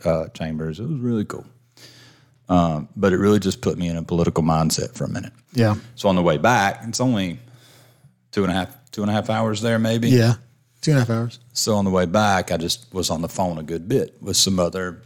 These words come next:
Speaker 1: people who are elected officials already, um, county, state, other counties, other states, just telling my experience and blah, blah, blah. And then one, one of the guys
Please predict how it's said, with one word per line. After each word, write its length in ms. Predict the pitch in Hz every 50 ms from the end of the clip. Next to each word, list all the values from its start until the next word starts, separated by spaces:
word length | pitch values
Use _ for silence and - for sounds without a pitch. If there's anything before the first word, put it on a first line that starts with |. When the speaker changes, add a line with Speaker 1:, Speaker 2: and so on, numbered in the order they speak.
| - - _ -
Speaker 1:
people 340 | - 87 78 - 90 92 90
who 160 | 92 90 87
are 140 | 85 87 98
elected 340 | 90 76 80 - - -
officials 460 | 92 - - 78 80 - - 80 - -
already, 560 | - - - 101 110 113 110 107 104 98 - - _ _ _ _ _ _ -
um, 760 | - 92 92 92 92 90 90 87 87 90 87 82 85 87 95 - -
county, 420 | - 107 101 101 98 95 92 82
state, 580 | - - - - 98 98 95 95 92 80 - - - - _ _ -
other 180 | 107 104 104
counties, 580 | 95 - 113 104 104 101 98 98 92 - - - - - _ - -
other 140 | 104 107 98
states, 540 | - - - 98 98 95 85 - - - - - - - - - - - _ _
just 160 | - - - -
telling 220 | - 92 87 87 85
my 140 | 85 87 85
experience 720 | - - - - 85 87 87 87 85 85 85 80 - -
and 100 | - -
blah, 100 | 82 78
blah, 140 | - - -
blah. 200 | - - - 127 - _ _ _ _ _ _ _ _ _ - - - - _ _ _ _ _ _ _ _ _ _ _ _ -
And 100 | - 101
then 180 | 95 92 90 87
one, 360 | 95 107 123 143 147 127 -
one 140 | 117 123 143
of 60 | 160 160
the 60 | 139
guys 480 | 117 113 107 107 104 101 107 95 87